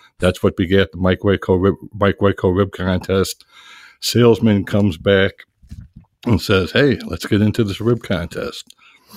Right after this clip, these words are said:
Having never done anything like that before, I said, "Sure." Salesman leaves. I immediately get on the phone to my brother, who's a chef by training, tell him I wanna get into a barbe-,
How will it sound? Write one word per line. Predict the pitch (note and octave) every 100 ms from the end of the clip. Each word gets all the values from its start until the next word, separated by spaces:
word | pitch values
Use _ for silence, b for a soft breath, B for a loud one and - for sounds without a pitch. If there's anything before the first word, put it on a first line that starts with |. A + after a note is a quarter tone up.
| B B B
Having | E2 G2 G2
never | G#2+ G#2+
done | G#2+ G#2+
anything | G#2+ G2+ G#2+
like | G2 F#2+
that | G2+ G2
before, | G2+ F2+ G#2 G#2 F#2+
I | F2
said, | - F#2 -
"Sure." | - A#2+ A#2 A#2 - - _ _ _
Salesman | - A2 G2+ G2 - F#2
leaves. | G2 A2+ A2+ G#2+ - _ _ _ _ -
I | D#2+
immediately | E2 G#2 G2+ G2 F#2
get | G2
on | G2 G2
the | F2
phone | - G2 F#2+
to | F2+
my | F2
brother, | D#2 G2 G2+ G2
who's | F#2 D#2+
a |
chef | F2 G2+ F2
by | - F#2
training, | - A2 G#2+ G#2 G#2
tell | - F2+
him | E2
I |
wanna | E2 F2 F2
get | F2+
into | E2+ F#2
a | D2+
barbe-, | F2 F#2